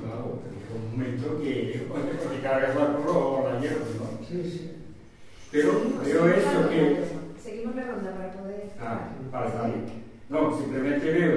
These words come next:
Speaker 1: de que es eso, que si le dejas al espacio la planta que has puesto libre, Todo lo demás que dejas entre planta y planta, luego te sirve para que el año que viene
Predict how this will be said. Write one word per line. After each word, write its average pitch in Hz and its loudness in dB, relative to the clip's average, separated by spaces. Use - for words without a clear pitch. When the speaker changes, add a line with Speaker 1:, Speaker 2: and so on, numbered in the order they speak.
Speaker 1:
de 131 2
que 147 2
es 143 6
eso, - -2
que 120 -4
si 120 -4
le 120 2
dejas 147 2
al 147 2
espacio 135 0
la 113 -2
planta 139 0
que 147 0
has 143 0
puesto - -4
libre, - -2
Todo 147 2
lo 151 4
demás 156 4
que 143 0
dejas - 2
entre 120 -2
planta 147 0
y 123 -2
planta, 139 -2
luego 131 0
te 156 2
sirve 165 2
para 135 2
que 135 0
el 135 4
año 151 4
que 156 4
viene 147 4